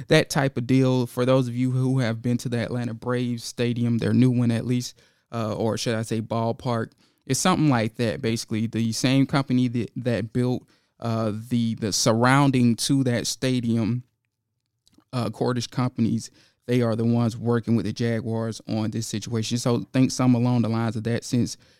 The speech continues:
it's the same company that they're working with, some along the lines of what the Saint Louis Rams have surrounding their ballpark and the Texas Rangers, who Cordish Companies have worked with them too. Uh, so, you know, basically,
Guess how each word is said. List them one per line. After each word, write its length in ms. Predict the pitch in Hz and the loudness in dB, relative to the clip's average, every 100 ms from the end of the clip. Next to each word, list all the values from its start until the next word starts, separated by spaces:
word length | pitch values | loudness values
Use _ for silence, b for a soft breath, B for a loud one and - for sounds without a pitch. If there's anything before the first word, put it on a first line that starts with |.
| b | b
it's 100 | - | -8
the 100 | 95 | -4
same 280 | - 117 117 | 2 6 6
company 440 | 120 117 123 113 | 2 2 4 4
that 260 | 113 113 104 | 2 -2 -2
they're 140 | 110 | -4
working 340 | 117 117 117 117 | -4 -4 -2 -2
with, 140 | 104 | 0
some 220 | 123 123 | -2 -2
along 280 | 117 120 120 | 0 -2 -2
the 60 | 117 | -4
lines 240 | 117 120 | -4 -4
of 80 | 113 | -4
what 260 | 123 120 | -2 -2
the 80 | 98 | -2
Saint 320 | - 127 120 | -2 0 0
Louis 240 | 127 123 110 | 2 2 2
Rams 480 | 117 123 120 117 - | 2 4 2 0 -4
have 400 | 120 120 113 - b b | -2 -2 -4 -8 b b
surrounding 560 | - 113 117 120 110 | -6 -2 0 0 0
their 180 | 117 117 | 0 -2
ballpark 640 | 110 117 120 - 120 117 101 | -2 -2 -2 -2 -2 -2 -4
and 100 | - | -6
the 60 | |
Texas 400 | - 123 - 117 | -2 -2 -2 -6
Rangers, 520 | 117 117 117 117 117 | -2 0 0 -2 -6
who 200 | - 120 | -6 -8
Cordish 440 | - - 123 117 - | -6 0 0 0 -4
Companies 600 | - 117 - 120 113 - B B B | -4 -4 2 2 2 -2 B B B
have 140 | 110 | -2
worked 320 | 110 123 120 | 2 2 2
with 160 | - 117 | 0 0
them 220 | 135 117 | 4 2
too. 400 | - 147 147 151 - b b | 2 2 2 0 -8 b b
Uh, 220 | 117 117 101 | -2 0 2
so, 180 | 131 | 2
you 160 | 147 156 | 4 4
know, 160 | 139 104 | 2 0
basically, 720 | 117 139 - - 135 131 | 0 -2 -2 -2 -2 -2